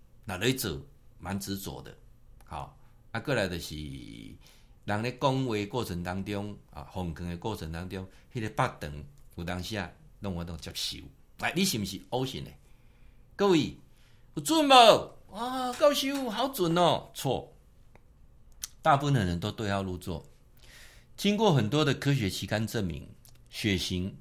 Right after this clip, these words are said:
跟个性是无关的，血型是跟生理上的啊，我刚刚讲的说，一些血红素等等是有关的，跟个性是没有直接关系，没有完全正相关。目前为止，没有任何一篇学术论文可以证明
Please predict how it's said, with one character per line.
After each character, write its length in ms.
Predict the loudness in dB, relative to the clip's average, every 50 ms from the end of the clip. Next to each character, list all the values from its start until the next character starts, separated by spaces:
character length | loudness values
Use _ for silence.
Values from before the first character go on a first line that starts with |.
| -20 -20 -8
跟 180 | -6 -4 -4 -4
个 180 | -2 -4 -4
性 220 | -4 -4 -4 -6 -6
是 140 | -6 -6 -6
无 180 | -6 -6 -8
关 320 | -10 -6 -6 -4 -4 -4 -6
的， 100 | -10 -12 -16 -20 -20 -20 -20 -20 -20 -20 -20 -18
血 260 | -8 0 0 0 0
型 200 | 0 -2 -4 -4
是 140 | -4 -6 -6
跟 300 | -2 0 0 0 2 0
生 320 | -2 0 2 2 2 2
理 160 | 0 -2 -2 -4
上 300 | -2 0 0 0 0 -2
的 160 | -4 -6 -4
啊， 160 | -4 -6 -6 -4
我 60 | -4
刚 180 | -4 -4 -4 -2
刚 220 | -2 -2 0 2
讲 140 | 2 2 2
的 80 | 0 0
说， 200 | -2 -4 -6 -6 -4
一 60 | -4
些 120 | -4 -2
血 200 | -4 -4 -4 -4
红 140 | -4 -4 -4
素 180 | -4 -4 -6 -4
等 200 | -4 -4 -4 -4
等 140 | -4 -6
是 120 | -6 -6 -6
有 80 | -8
关 220 | -6 -2 -2 -2 -2
的， 140 | -2 -6 -8 -10 -18 -20 -20 -20 -20 -20 -8
跟 180 | -6 -4 -4 -4
个 160 | -4 -4 -4
性 200 | -4 -2 -4 -4
是 140 | -2 -2 -2
没 120 | -2 0
有 100 | -2 -2
直 200 | -4 -4 -6 -6
接 180 | -4 -4 -4 -4
关 200 | -2 -2 -2 -2
系， 160 | -4 -6 -6
没 140 | -4 -4 -2
有 200 | -2 -2 -4 -6 -12 -2
完 220 | 2 2 2 2 0
全 240 | -2 -4 -4 -4 -4
正 200 | -4 -4 -4 -4
相 260 | -4 -4 -4 -4 -4
关。 260 | -4 -4 -4 -4 -6 -12 -18 -20 -20 -20 -20 -20 -4
目 180 | 2 6 6 6
前 200 | 6 6 4 4
为 140 | 4 2 2
止， 200 | 2 0 0 0
没 140 | 2 2 2
有 120 | 0 2
任 200 | 2 0 0 0
何 120 | 0 -2 -4
一 60 | -6 -8 -8 -8
篇 360 | -8 -2 0 2 2 2 0
学 220 | -2 -2 -2 -2 -2
术 180 | -2 -4 -4
论 160 | -4 -2 -2 -2
文 180 | -2 -4 -6 -4
可 120 | -4 -4
以 80 | -4 -4 -6 -4
证 300 | 0 2 2 2 2 0
明 200 | -2 -6 -10